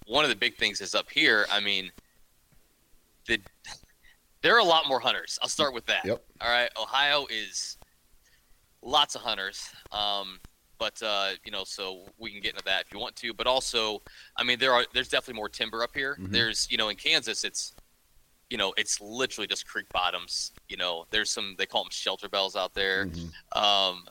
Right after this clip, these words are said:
Speaker 1: but, uh, mainly just creek bottoms are wooded, and it's open. Um, you know, big ag country. But I would also say the same about here as far as the ag country. Lots of, I mean, where we're at, it's all cornfields,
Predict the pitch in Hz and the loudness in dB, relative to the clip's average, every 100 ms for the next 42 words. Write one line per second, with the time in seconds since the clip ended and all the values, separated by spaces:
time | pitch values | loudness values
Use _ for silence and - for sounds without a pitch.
0 | - _ - 92 - 95 90 - 107 117 | -20 _ -4 -4 -2 -2 -2 -2 0 0
1 | 117 104 - 107 - 95 92 90 87 107 | 0 -4 -6 -8 -2 -2 -2 -8 -6 -2
2 | 127 123 - - - - _ - 104 98 | 0 -2 -4 -20 -20 -20 _ -2 2 2
3 | - - 104 - 85 - - - - 90 | 0 -4 -6 -6 -8 -10 -20 -16 -6 -2
4 | 90 87 85 82 - 101 90 - 113 85 | 0 0 -2 -8 -10 -8 -6 -2 0 2
5 | 101 107 - 107 - 101 98 98 - - | 0 0 -4 -6 -6 -6 -8 -10 -18 -20
6 | - _ 110 104 101 - - _ _ - | -20 _ 2 4 2 -2 -18 _ _ -4
7 | 113 113 127 127 - 117 95 - 107 95 | 0 2 2 0 -4 -4 -4 -2 -2 0
8 | 85 - 120 104 98 101 - 98 - 90 | -2 0 0 0 -2 -6 -12 -10 -8 -8
9 | 87 - - 92 92 - 95 - 107 98 | -8 -8 -2 0 0 -4 -8 -8 -10 -2
10 | 92 - 101 - 92 87 87 95 98 101 | -2 -2 -4 -6 -6 -8 -6 -4 0 4
11 | 92 101 - 90 - 95 92 - 90 90 | 4 2 0 -2 -2 -8 -6 -2 -2 -2
12 | - - | -2 -2